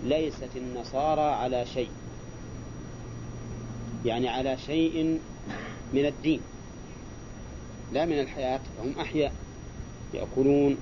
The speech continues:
ويشربون ويتزوجون ويتمتعون في الدنيا، لكن ليسوا على شيء من الدين، لأنهم كما زعموا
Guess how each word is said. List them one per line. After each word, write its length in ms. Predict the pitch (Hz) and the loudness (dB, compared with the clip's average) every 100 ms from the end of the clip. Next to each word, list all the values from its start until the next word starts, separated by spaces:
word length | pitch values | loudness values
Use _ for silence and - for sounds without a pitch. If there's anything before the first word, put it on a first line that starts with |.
| 113 | 0
ويشربون 760 | 110 113 - 107 123 123 127 113 110 | 0 0 0 4 6 8 6 2 0
ويتزوجون 920 | 113 117 117 120 120 120 139 135 135 - - - - - - - - | 0 2 4 6 4 4 4 6 4 -2 -8 -8 -8 -6 -6 -4 2
ويتمتعون 640 | 120 123 127 120 - 117 131 | 4 4 2 -2 0 4 4
في 140 | 117 120 | 4 2
الدنيا، 380 | 131 151 151 170 - - - - - - - - 123 | 6 6 4 0 -6 -10 -8 -8 -8 -8 -8 -2 -2
لكن 220 | 123 131 | 0 2
ليسوا 380 | 147 131 135 127 | 2 0 0 0
على 280 | 131 131 123 143 | 2 0 0 -2
شيء 580 | 147 139 131 147 170 180 - - - - - - 117 | 0 0 0 2 2 2 -6 -8 -8 -8 -6 -6 2
من 120 | 135 | 4
الدين، 360 | 143 - 143 135 - 113 - - - - - - - - - - - - - 123 | 4 2 -2 -2 -2 -6 -4 -4 -4 -4 -6 -4 -4 -4 -2 -2 -2 -4 -2 0
لأنهم 420 | 127 165 156 156 147 | 2 4 4 2 2
كما 260 | 151 143 - 117 120 | 2 2 -2 -6 -4
زعموا 420 | 135 135 135 156 | -2 0 0 0